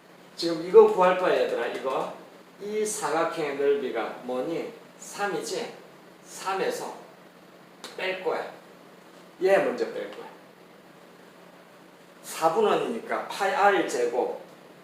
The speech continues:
파이에다 사분의 파이가 되겠네. 이거 뺄 거고,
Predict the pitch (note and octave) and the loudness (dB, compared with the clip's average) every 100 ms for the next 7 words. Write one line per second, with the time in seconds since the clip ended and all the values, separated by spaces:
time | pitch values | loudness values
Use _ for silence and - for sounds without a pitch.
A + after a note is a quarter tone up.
0 | - - - - G#3+ G3+ D3+ D3 - - | -20 -20 -18 -6 0 2 2 0 -4 -4
1 | - E3 F3 - - F#3 - - G2+ - | -6 -4 -4 -4 -4 -4 -2 -4 -6 -12
2 | - - - - - - - - - - | -14 -18 -20 -20 -20 -20 -20 -20 -20 -20
3 | - C3+ D#3+ E3 F3 F#3 G3+ F#3+ B2+ B2 | -14 0 0 0 -4 -4 -4 -2 0 0
4 | - - | 0 -6